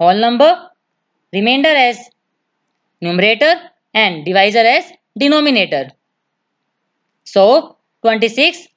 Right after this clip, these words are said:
by five equal five whole one by five. See, this five is quotient, so write in whole number, one is remainder, write in numerator, and five is divisor, so write in denominator. Hence,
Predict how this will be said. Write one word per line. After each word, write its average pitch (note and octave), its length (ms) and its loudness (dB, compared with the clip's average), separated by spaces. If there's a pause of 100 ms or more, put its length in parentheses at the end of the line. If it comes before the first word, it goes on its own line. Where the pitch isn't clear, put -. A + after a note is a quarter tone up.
by F3+ 440 -2 (180)
five B3+ 400 -2 (160)
equal G3+ 640 -2 (640)
five C4+ 380 0 (100)
whole G#3+ 460 0
one F#3 260 -2
by A#3 380 -2 (100)
five. F#3 400 -2 (220)
See, G3+ 180 -2
this F3 200 -6
five G#3+ 320 0 (100)
is F#3 320 -6 (400)
quotient, C#4 480 0 (100)
so F#3+ 160 -4
write F#3 240 0
in G3+ 300 -4
whole G3+ 180 2
number, C#4+ 480 0 (140)
one A#3 260 -2
is G3 320 -6
remainder, B3 440 -2 (200)
write F#3 260 0
in F3 140 -8
numerator, A#3 520 0 (200)
and E3+ 180 -10
five G#3+ 280 0
is B3 260 -4 (420)
divisor, A#3+ 460 0 (140)
so G3 120 -10
write F3+ 220 2
in C#4+ 260 -6 (140)
denominator. A3+ 720 0 (160)
Hence, A#3+ 320 -2